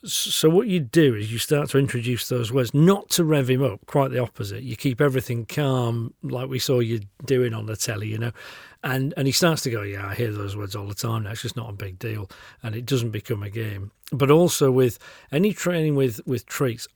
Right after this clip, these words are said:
or actually any kind of reward, anything that you're putting in all the time to start with, um, you then fade out so that you're not stuck with, "I have to use a treat forever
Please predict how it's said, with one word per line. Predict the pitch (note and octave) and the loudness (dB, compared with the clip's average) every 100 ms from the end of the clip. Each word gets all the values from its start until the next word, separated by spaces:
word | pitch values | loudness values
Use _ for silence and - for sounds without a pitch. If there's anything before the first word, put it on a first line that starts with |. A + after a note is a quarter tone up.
| _ - | _ -6
or | B2+ A#2 | -4 -2
actually | - - G2+ - - | -4 -8 -10 -12 -4
any | C3+ B2 | -2 -2
kind | - A#2 A2 | -2 -4 -2
of | G#2 | -6
reward, | G#2 A#2 A2+ G#2+ G2+ - - _ _ | -8 -6 -6 -8 -10 -16 -20 _ _
anything | G3 F3+ F#3 A#3+ | -4 -2 -2 -2
that | A3+ | -2
you're | A#3 - | -2 -2
putting | D3+ C#3+ B2+ | -2 -2 -2
in | B2 A#2+ - | -2 -4 -8
all | - C#3+ D3 C3+ | 0 2 4 2
the | B2 | 0
time | - C#3+ G#2+ G2 G2 | -2 -2 -2 -6 -6
to | B2 | -4
start | - C3+ B2 A#2+ | -2 -2 -2 -4
with, | A2 G2 G2 - - - - | -8 -10 -12 -14 -20 -20 -8
um, | A2+ A#2 A#2+ - - | -4 -2 -4 -6 -8
you | C3+ B2+ | -4 0
then | B2+ B2+ B2+ - | 0 0 -2 -4
fade | - B2 A2+ A2 | -6 -4 -2 -4
out | G2+ F#2+ - - | -8 -10 -14 -16
so | - - | -6 -2
that | A#2+ C3 | -2 -2
you're | B2+ | -2
not | C3+ - | -2 -2
stuck | - - B2 - | -6 -4 -6 -6
with, | A#2+ G2+ F3 | -8 -6 -6
"I | A2+ | -6
have | A2+ | -6
to | - | -6
use | A2+ A2+ G#2 | -4 -4 -6
a | |
treat | G2+ A#2 A2 | -6 -6 -8
forever | - - B2+ A2 A2 G#2+ F#2+ | -10 -4 0 0 -2 -4 -10